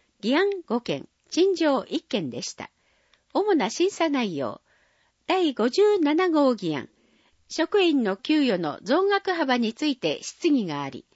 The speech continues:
一律の増額ではなく、若手層を中心に手厚い増額幅となっている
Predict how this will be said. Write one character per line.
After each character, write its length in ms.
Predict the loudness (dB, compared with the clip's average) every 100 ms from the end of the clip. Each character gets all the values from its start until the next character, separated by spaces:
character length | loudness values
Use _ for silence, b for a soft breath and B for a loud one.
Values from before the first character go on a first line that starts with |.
| _ _ _ _ _ -10
一 240 | -2 2
律 280 | 2 2 2
の 160 | 2 4
増 200 | 4 4
額 260 | 2 0
で 120 | 0
は 120 | 0 -2
な 140 | -6
く、 220 | -6 -10 b b b
若 240 | -2 -2 -2
手 120 | -2
層 260 | 0 0
を 100 | 0
中 240 | 0 -2 -2
心 320 | -2 -2 -2
に 200 | -4 -6 b b -4
手 140 | -2
厚 240 | -2 2
い 140 | 2 4
増 220 | 2 2
額 260 | 2 0 -4
幅 260 | -2 -4
と 140 | -2 -2
な 140 | -2
っ 60 | -2
て 120 | -4
い 120 | -6
る 140 | -10